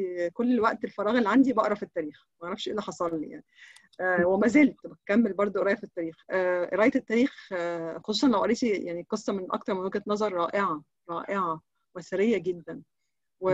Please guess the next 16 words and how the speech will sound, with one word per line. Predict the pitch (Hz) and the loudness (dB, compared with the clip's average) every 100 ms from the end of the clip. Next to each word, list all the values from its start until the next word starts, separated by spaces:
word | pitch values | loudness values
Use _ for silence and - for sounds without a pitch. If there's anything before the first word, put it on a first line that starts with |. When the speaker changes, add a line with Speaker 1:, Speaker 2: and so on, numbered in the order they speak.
| 180 180 170 - | 2 2 -2 -6
Speaker 1:
وخصوصا | - 196 262 247 247 | -6 -2 0 2 2
إن | 233 190 190 | 2 -2 -4
الواحد | 185 220 240 202 | -2 -2 0 0
يقدر، | 214 202 196 | 0 0 -2
لا، | - 175 - | -2 -4 -4
يعني | 175 175 | -6 -6
الحمد | - 254 247 | 0 6 6
لله | 214 214 233 208 | 4 2 2 2
إن | 202 | 0
أنا، | 220 233 - _ _ _ | 2 0 -2 _ _ _
آه، | 180 180 | -4 0
عندي | 202 214 | 2 2
المصادر | 202 190 - 202 180 185 - | 0 -2 0 0 2 -2 0
أو | 180 | 0
أقدر | 196 185 175 | 0 -2 -2
ألاقيها، | 170 - 196 180 180 | -4 -4 -6 -4 -8